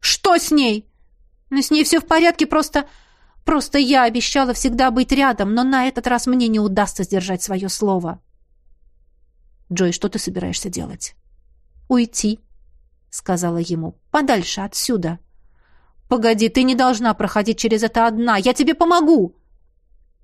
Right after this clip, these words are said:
Я хотела ему сказать, что в тюрьме Парстон помогли уже многим магам-отступникам, но не стала. «Я не одна, Берг».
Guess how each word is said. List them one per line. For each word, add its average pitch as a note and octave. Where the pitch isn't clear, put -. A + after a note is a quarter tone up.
Я C#4
хотела D4
ему C4+
сказать, A#3+
что -
в -
тюрьме A3+
Парстон B3
помогли A#3
уже G3+
многим B3
магам-отступникам, F#3
но A3
не F3
стала. -
«Я B3
не A3+
одна, G#3+
Берг». F3+